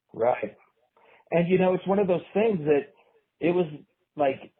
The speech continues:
genetically in me because, like, I had my, I still, in my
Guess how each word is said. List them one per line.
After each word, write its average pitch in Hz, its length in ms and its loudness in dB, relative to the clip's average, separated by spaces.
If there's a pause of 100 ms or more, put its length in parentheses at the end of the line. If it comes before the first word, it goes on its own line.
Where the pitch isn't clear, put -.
(800)
genetically 170 1040 0
in 160 260 4
me 202 380 2 (1300)
because, 165 420 2 (720)
like, 147 200 2
I 165 140 8
had 190 240 4
my, 156 220 2
I 151 200 2
still, 196 280 2
in 180 140 2
my 180 160 2